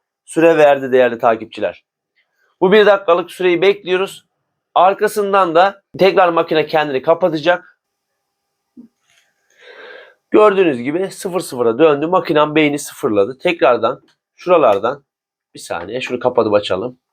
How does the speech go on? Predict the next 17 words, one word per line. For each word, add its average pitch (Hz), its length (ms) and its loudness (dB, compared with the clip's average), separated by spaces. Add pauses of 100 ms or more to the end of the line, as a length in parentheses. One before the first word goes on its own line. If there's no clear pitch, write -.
(140)
Makinemiz 127 420 0
sıfırladı 120 460 -2
beyni. 135 280 -4
Sıfırladıktan 156 680 0
sonra 104 200 -8
kapatıp 147 340 0
açıyoruz. 165 600 -4 (800)
Şuradan 143 440 0
programımızı 151 540 0
değiştirebiliriz 156 680 0
artık. 123 300 0
İstediğimiz 151 540 -4
programa 123 280 0
geçiş 143 440 -4
yapabiliriz 127 540 0
değerli 120 260 2
takipçiler. 131 640 -2